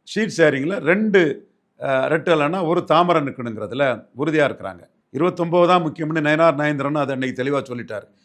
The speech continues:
ஏன்னா, இருபத்தாறுல பத்து சதவீத வாக்குக்கு மேல எடுக்கலன்னா, இருபத்தொன்பதுல கழட்டி விட்டுருவாரு எடப்பாடி பழனிசாமி. அந்த ஆபத்து இருக்குது. இருபத்தி நாலுல கழட்டி விட்ட மாதிரி. So, பதினொன்னு புள்ளி நாலு இரட்டை இலக்கத்துல வந்த வாக்க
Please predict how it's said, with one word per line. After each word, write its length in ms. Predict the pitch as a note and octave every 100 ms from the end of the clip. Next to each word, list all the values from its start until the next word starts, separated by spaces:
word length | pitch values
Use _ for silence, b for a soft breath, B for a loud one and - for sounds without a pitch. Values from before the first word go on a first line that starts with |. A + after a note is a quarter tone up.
| _ -
ஏன்னா, 360 | D#3+ G3+ G3 _ _ _
இருபத்தாறுல 640 | C#3 F3+ G3+ F3+ F3 F#3+ G3
பத்து 240 | E3 F3+
சதவீத 360 | F#3+ F3+ E3+ D#3+
வாக்குக்கு 220 | D#3+ D#3
மேல 200 | D#3 C#3+
எடுக்கலன்னா, 640 | C3+ C3+ A#2+ A2 C#3 G3+ - _ -
இருபத்தொன்பதுல 460 | F#3+ G#3+ F#3 F#3+
கழட்டி 260 | E3+ E3+ D#3+
விட்டுருவாரு 520 | C#3+ C3+ C3+ C#3 B2 b b b
எடப்பாடி 340 | D3+ C3+ D3+
பழனிசாமி. 540 | A#2+ B2 A#2 G#2+ G#2+ A#2
அந்த 220 | C#3 D3+
ஆபத்து 340 | D3+ D#3 A#2 C#3
இருக்குது. 300 | F2+ F#2 - _ _ -
இருபத்தி 320 | D#3+ F3+ E3
நாலுல 300 | F3 G3 F#3+
கழட்டி 240 | D#3+ D3
விட்ட 220 | C3+ B2
மாதிரி. 280 | A#2 G#2+ G2 _ _ _
So, 340 | _ G3+ D4 - _ _ -
பதினொன்னு 320 | E3+ A3+ A3
புள்ளி 180 | F3+ G3+
நாலு 460 | F3 F3+ F3 - -
இரட்டை 300 | D3+ D3+ F3+
இலக்கத்துல 440 | D#3+ D#3 C3+ C#3+
வந்த 220 | C3 B2 A2+
வாக்க 600 | A2 A2+ C3 E3 -